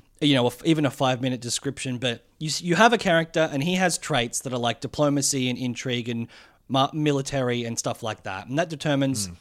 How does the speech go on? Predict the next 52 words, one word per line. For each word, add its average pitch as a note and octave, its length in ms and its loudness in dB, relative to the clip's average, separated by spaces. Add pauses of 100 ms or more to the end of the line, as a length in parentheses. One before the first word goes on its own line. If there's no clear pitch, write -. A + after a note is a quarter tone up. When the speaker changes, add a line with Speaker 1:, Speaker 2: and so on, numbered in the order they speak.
(180)
Speaker 1:
you G#3 60 -2
know, G3+ 80 6
how G#3+ 160 4
good G3+ 180 0
you F3 160 2
are D#3 240 4
at, C#3+ 240 0
yeah, A#3 120 2
doing B2+ 340 0
battles, A#2+ 600 -2 (460)
um, A2 540 -2 (160)
convincing C3 440 -2
people B2 280 -4
to A#2+ 80 -4
do A#2+ 220 -4
stuff. A#2 360 -2
You C3 120 -2
can, C3+ 140 -2
like, A#2+ 160 -2
scheme C#3+ 520 2
to C#3 260 2
make C3 220 -4
people A2+ 320 -6
like B2 320 0
you. F#3 140 0 (340)
You - 140 -16
can A#2 40 -4
scheme A#2+ 300 -2
to C3+ 100 -4
murder F#3+ 280 6
people. A#2 380 -4
Like, B2 200 -2
a F#3 40 6
lot F3+ 160 6
of A3 100 6
it A3+ 80 6
is F#3 140 2
not D#3 380 2
as D3 160 0
extreme C#3 580 -2
as, B2 160 -4
like, A#2+ 340 -2 (540)
oh, E3 380 6 (200)
um, C#3+ 260 2
like, G#3 200 4
so F3+ 400 6 (120)
say G3+ 320 2
with F3 180 4
a - 20 2
game D#3 200 4
like D3 140 0
Civilization, A#2+ 840 -2